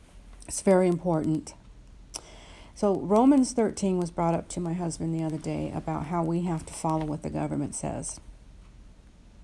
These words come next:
And we, because in Romans thirteen it says to do so. But what,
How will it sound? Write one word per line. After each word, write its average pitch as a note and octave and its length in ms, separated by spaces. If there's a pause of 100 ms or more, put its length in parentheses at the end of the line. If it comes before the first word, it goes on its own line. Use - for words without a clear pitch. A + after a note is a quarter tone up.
(1600)
And F3+ 420
we, A3+ 540 (1700)
because F3+ 500 (420)
in F#3+ 100
Romans F#3 320
thirteen E3+ 400
it D#3+ 140
says D#3 240
to - 100
do F#3+ 180
so. - 360 (2500)
But F3+ 200
what, G#3 340